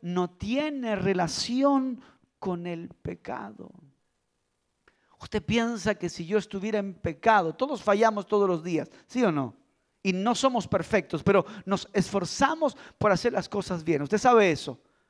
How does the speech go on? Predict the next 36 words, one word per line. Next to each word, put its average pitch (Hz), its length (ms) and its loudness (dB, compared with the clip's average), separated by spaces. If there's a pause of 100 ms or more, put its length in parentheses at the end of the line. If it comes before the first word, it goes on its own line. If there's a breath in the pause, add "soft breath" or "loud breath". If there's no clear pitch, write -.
(260 loud breath)
Pero 202 140 2
usted - 260 4
piensa 277 480 4
que 220 140 4
si 214 180 4
yo 220 160 6
estuviera 240 640 4
en 214 300 8
pecado 214 1160 2 (720 loud breath)
y 175 100 0
estuviera 240 400 6
en 214 100 2
maldad 202 600 8
y 220 80 0
transgrediendo 208 520 4
las 208 140 6
normas, 233 440 10
principios 226 520 4
y 202 60 6
valores 214 340 8
de 196 100 0
Dios 240 240 6 (200 loud breath)
y 202 80 0
fuera 247 240 6
en 202 80 -6
contra 285 400 6
de 233 80 6
la 190 120 4
palabra, 233 360 8
¿usted - 360 4
cree 240 360 12
que 185 140 2
Dios 214 220 0
estaría 220 480 -4
con 202 200 -4
nosotros? - 640 -8